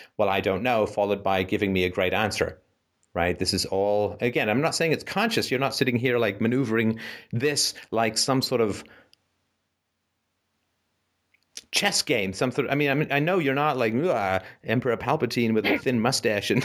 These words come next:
<laughs> a push-up bra." You're like, this is instinctual for you, right? This, this keeping these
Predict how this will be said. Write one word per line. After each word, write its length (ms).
<laughs> 1300
a 60
push-up 440
bra." 320
You're 300
like, 320
this 500
is 100
instinctual 560
for 120
you, 260
right? 260
This, 160
this 200
keeping 400
these 320